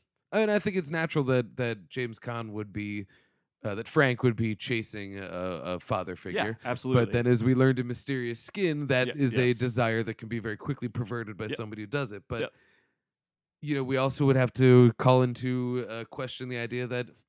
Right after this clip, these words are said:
Speaker 1: uh, David, Willie Nelson
Speaker 2: Yeah.
Speaker 1: David, uh, probably not his first rodeo in jail.
Speaker 2: Right, yeah.
Speaker 1: May have come out of jail.
Speaker 2: Yeah.
Speaker 1: May have come out of jail a different person that he went into jail with.
Speaker 2: Absolutely, yeah.
Speaker 1: Uh, you know, and
Speaker 2: I think
Speaker 1: Ian raising an apprentice.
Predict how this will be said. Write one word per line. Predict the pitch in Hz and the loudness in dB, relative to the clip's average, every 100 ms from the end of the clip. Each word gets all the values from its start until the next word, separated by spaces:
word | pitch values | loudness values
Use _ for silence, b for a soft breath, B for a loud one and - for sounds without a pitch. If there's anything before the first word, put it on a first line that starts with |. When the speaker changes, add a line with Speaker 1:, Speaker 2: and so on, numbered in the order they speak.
| _ _ - | _ _ -6
Speaker 1:
uh, | 113 107 98 _ _ _ _ _ _ | -6 -6 -10 _ _ _ _ _ _
David, | 165 180 120 120 | 4 4 2 -2
Willie | 127 139 | 2 2
Nelson | 135 147 - 113 | 4 0 -2 -6
Speaker 2:
Yeah. | 104 | -4
Speaker 1:
David, | 117 120 b b b b _ - | -2 -4 b b b b _ -8
uh, | 110 104 107 _ | -4 -4 -6 _
probably | - 208 196 180 | 2 4 4 4
not | 165 156 | 4 4
his | 147 - | 2 0
first | - 151 131 | 0 0 0
rodeo | 139 139 143 143 139 | 0 2 2 2 2
in | 123 | 2
jail. | 117 127 135 147 - | 0 0 -2 -6 -4
Speaker 2:
Right, | 135 101 - - | -4 -4 -6 -2
yeah. | 104 | 2
Speaker 1:
May | 151 160 | 6 6
have | 147 | 6
come | - 147 | 2 2
out | 127 120 | 2 2
of | 117 | 0
jail. | 107 117 113 127 - | 0 0 0 -4 -4
Speaker 2:
Yeah. | 156 - - | -4 -2 -2
Speaker 1:
May | 127 | 0
have | 127 | 0
come | - 127 | -2 -2
out | 117 | -2
of | 113 | -2
jail | 107 107 110 110 b _ | -2 2 2 0 b _
a | 120 | -4
different | 117 104 117 | -4 -6 -6
person | - 113 - 113 | -6 -4 -4 0
that | |
he | 107 | 4
went | 104 110 | 4 4
into | 113 117 | 0 0
jail | 113 117 113 | 2 2 4
with. | 123 | 4
Speaker 2:
Absolutely, | 156 147 139 95 | 2 0 -2 0
yeah. | 117 | -2
Speaker 1:
Uh, | 104 117 107 | -2 -6 -6
you | 110 110 120 | -6 -4 0
know, | 113 117 | 2 2
and | 104 107 107 | 0 -2 -2
Speaker 2:
I | 127 | 0
think | 123 | 4
Speaker 1:
Ian | 123 120 120 120 90 | 4 4 2 0 0
raising | 98 123 123 117 127 | 4 6 6 6 2
an | 120 | 0
apprentice. | 107 120 123 147 143 - | -2 -4 -4 -6 -8 -10